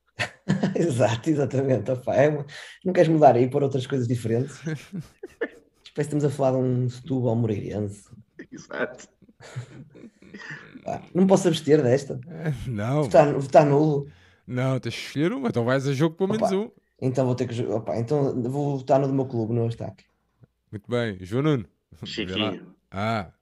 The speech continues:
Speaker 2: bom, estava a ver. Johnny, Otávio ou João Mário?
Speaker 1: Otávio. O Otávio é o jogador mais inteligente do futebol português. Emocional, é, é inteligente emocionalmente até.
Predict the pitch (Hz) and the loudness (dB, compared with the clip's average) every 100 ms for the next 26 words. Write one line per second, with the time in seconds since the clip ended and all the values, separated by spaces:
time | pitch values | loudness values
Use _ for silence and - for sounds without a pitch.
0 | _ 98 92 82 92 110 104 95 - _ | _ -8 -8 -8 -8 -6 -4 -6 -8 _
1 | - _ _ - 92 117 156 135 95 - | -20 _ _ -20 -4 2 4 4 -2 -8
2 | _ _ _ _ _ _ _ _ _ _ | _ _ _ _ _ _ _ _ _ _
3 | - 127 - 165 175 170 180 - _ _ | -4 -2 4 6 6 2 -2 -8 _ _
4 | _ - 139 131 127 107 90 80 73 _ | _ -6 0 2 2 0 -4 -8 -12 _
5 | _ _ _ _ _ _ _ - - 170 | _ _ _ _ _ _ _ -14 -12 -12
6 | 190 - _ _ _ _ _ _ _ _ | -16 -20 _ _ _ _ _ _ _ _
7 | _ _ _ _ _ _ _ _ _ _ | _ _ _ _ _ _ _ _ _ _
8 | _ _ _ - 139 165 156 156 139 151 | _ _ _ -6 2 6 8 6 4 2
9 | 147 139 135 127 123 127 120 - 120 - | 4 2 0 -2 -2 -2 -4 -6 -8 -8
10 | 98 95 - _ _ _ _ _ _ - | -10 -14 -16 _ _ _ _ _ _ -4
11 | 180 190 170 165 165 165 180 190 180 180 | -2 0 0 2 0 0 2 2 2 0
12 | 196 196 190 196 151 123 113 - 104 | 0 0 0 0 2 0 -2 -8 -12